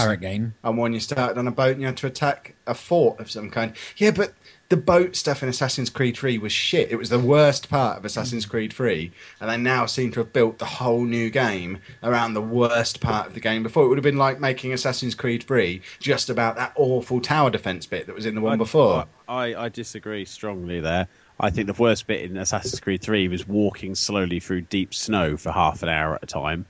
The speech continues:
Speaker 3: and they haven't got that in there. I quite
Speaker 2: I
Speaker 3: like
Speaker 2: like
Speaker 3: the
Speaker 2: that.
Speaker 3: boats. I, yeah, see, that's the problem. You like trudging through snow. I like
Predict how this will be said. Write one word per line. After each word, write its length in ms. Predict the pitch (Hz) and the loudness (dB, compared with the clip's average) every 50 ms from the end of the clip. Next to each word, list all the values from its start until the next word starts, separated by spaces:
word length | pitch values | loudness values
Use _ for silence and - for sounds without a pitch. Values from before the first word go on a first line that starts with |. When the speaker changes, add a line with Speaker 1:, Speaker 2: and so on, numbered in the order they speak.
| _ _ _ _ _ - - - - _ _ - _ - - | _ _ _ _ _ -20 -20 -20 -20 _ _ -20 _ -8 -4
Speaker 3:
and 140 | 80 85 85 | -2 0 2
they 60 | 87 | 2
haven't 220 | 95 98 92 95 85 | 2 2 0 -2 -2
got 180 | 90 73 - | -4 -4 0
that 220 | 107 101 90 - - | 0 0 0 0 -2
in 160 | 69 67 65 | -8 -12 -10
there. 260 | 67 71 80 85 85 - _ _ _ _ _ _ _ _ _ _ - | -8 -6 -4 -4 -6 -8 _ _ _ _ _ _ _ _ _ _ -4
I 100 | - 95 | -2 -2
quite 220 | 95 - - 98 - | -2 0 2 2 4
Speaker 2:
I 20 | |
Speaker 3:
like 100 | 113 117 | 6 6
Speaker 2:
like 160 | 143 147 104 | 4 4 2
Speaker 3:
the 60 | - - | -2 -2
Speaker 2:
that. 180 | 101 110 120 | -2 -2 -2
Speaker 3:
boats. 440 | - - - - - - - - - _ _ - - | -2 -4 -10 -12 -16 -16 -16 -16 -18 _ _ -8 -6
I, 120 | 104 110 113 - | -6 -6 -6 -8
yeah, 240 | - 95 101 104 98 | -6 -4 -2 -2 -2
see, 160 | - - 113 | -2 0 0
that's 180 | 117 117 107 - | 0 0 0 -2
the 60 | 92 | -2
problem. 260 | - 117 101 92 95 | 0 0 0 0 -2
You 220 | 95 113 123 127 | -2 0 2 2
like 220 | 120 113 110 - - | 4 2 0 0 -2
trudging 440 | - - - 104 - - 95 92 90 | -6 -6 -6 -6 -6 -4 -8 -8 -8
through 240 | - - 90 87 | -8 -8 -8 -8
snow. 380 | 82 - - - 76 76 78 - | -6 -8 -10 -10 -10 -8 -8 -8
I 180 | - 80 87 87 | -8 -6 -6 -6
like 480 | 85 82 80 80 78 - _ - - _ | -4 -4 -4 -6 -6 -8 _ -20 -20 _